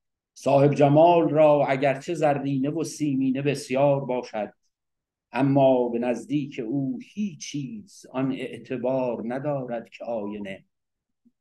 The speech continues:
تا اگر در زرینه و سیمینه خللی ظاهر شود،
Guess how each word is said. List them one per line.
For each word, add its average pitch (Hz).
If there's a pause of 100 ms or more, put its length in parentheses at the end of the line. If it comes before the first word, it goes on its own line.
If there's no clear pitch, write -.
(720)
تا 127
اگر 123 (340)
در 120
زرینه 117
و 160
سیمینه 135
خللی 143
ظاهر 117
شود، 107